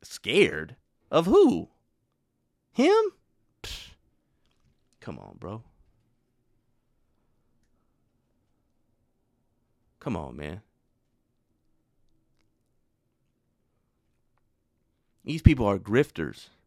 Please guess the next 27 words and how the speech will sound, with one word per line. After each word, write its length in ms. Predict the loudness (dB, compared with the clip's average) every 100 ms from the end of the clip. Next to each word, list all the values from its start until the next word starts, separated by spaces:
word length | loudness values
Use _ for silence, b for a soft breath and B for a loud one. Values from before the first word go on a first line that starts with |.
| _ _ _ _ _ 2
They 140 | 6
don't 280 | 8 6 6
live 180 | 6 6
that 240 | 0 0
life. 480 | -4 -6 -8 _ _ _ _ _ _ _ _ _ _ _ _ _ _ _ -8
The 80 | 2
police 360 | 4 4 0
protect 640 | 2 2 0 0 -2 -2 -6
them. 380 | -6 -6 -12 -20 _ _ _ _ _ _ _ _ -12
These 180 | -10 -2
media 300 | 0 2 4
talking 400 | 6 4 4 -4
heads, 400 | -2 0 0 -4
these, 240 | -8 -8 b b b
these, 300 | -4 -4 -4
these, 420 | -6 -4 -4 -4 -6
these, 580 | -6 -4 -4 -8 -16 _ _ _ _
you 100 | -6
know, 320 | -4 -2 -4 -8 _ _ _ _ -6
activists. 1000 | -6 0 4 8 8 6 -6 -12 -14 -16 _ _ _ _ _ _ _ _ _ _ _ _ _ _ _ _ _ _ _ -6
Trust 280 | 0 0 0
me, 200 | -6 -8 _ _ _
when 100 | 2
they're 140 | 4 4
in 60 |
a 40 | 4
bind, 400 | 4 4 2